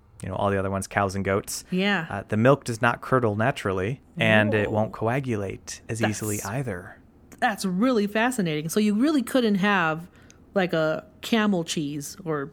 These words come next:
Speaker 1: You,
Speaker 2: camel
Speaker 1: you
Speaker 2: yogurt.
Speaker 1: can, but you have to do a lot of other things to force it to curdle
Speaker 2: Oof.
Speaker 1: and coagulate.
Speaker 2: <laughs> Interesting. I love it. I like learning things. <laughs>
Speaker 1: And speaking about a lot of liquid, question number five.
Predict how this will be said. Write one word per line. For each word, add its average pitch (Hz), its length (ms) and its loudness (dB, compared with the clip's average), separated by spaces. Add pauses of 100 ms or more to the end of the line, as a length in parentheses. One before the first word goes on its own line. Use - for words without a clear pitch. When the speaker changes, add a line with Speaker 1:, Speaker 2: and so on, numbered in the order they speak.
(120)
Speaker 1:
You, 127 140 0
Speaker 2:
camel 180 240 2
Speaker 1:
you 147 80 6
Speaker 2:
yogurt. 147 120 0
Speaker 1:
can, 165 540 6 (200)
but 120 320 4
you 117 140 2
have 120 260 2
to 104 400 -2
do 107 160 -2
a - 20 2
lot 104 160 2
of 104 80 -2
other 101 160 0
things 101 300 -4
to - 160 -4
force - 500 -2
it - 360 -8
to - 100 -8
curdle 90 440 -4 (240)
Speaker 2:
Oof. 165 340 -4
Speaker 1:
and 107 120 -2
coagulate. 95 720 -4 (140)
Speaker 2:
<laughs> 415 360 0
Interesting. 269 600 -2
I 254 60 0
love 415 260 2
it. 190 200 0 (520)
I 427 100 6 (220)
like - 100 -10
learning 226 340 4
things. 180 440 -2 (120)
<laughs> 175 380 -2 (480)
Speaker 1:
And 113 120 -6
speaking 175 260 2
about 131 160 10
a 110 60 6
lot 117 240 10
of 107 140 0
liquid, 107 560 2
question 185 240 2
number 160 140 2
five. 131 380 6